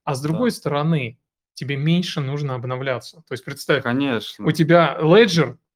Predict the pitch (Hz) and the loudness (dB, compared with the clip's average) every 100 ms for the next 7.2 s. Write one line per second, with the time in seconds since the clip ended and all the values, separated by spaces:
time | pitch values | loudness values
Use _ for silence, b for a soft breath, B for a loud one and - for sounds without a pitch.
0 | _ - 165 160 233 233 214 208 170 185 | _ 4 6 6 4 4 4 4 4 4
1 | 190 165 165 151 151 160 175 175 151 147 | 0 -4 -2 0 -2 0 0 0 -4 -4
2 | 131 143 135 147 139 131 139 139 - 131 | -4 -2 -2 -2 -2 -4 -4 -4 -6 -8
3 | - - _ b - - 165 180 151 135 | -12 -20 _ b -10 0 2 4 2 -2
4 | 143 135 151 151 131 - 131 - - _ | -4 -2 -2 -2 -6 -6 -8 -10 -20 _
5 | _ _ _ _ 170 160 151 160 - _ | _ _ _ _ 2 4 2 -2 -16 _
6 | - 233 170 190 214 160 147 - - 143 | 0 2 4 4 4 2 -2 -8 -12 -10
7 | 135 | -10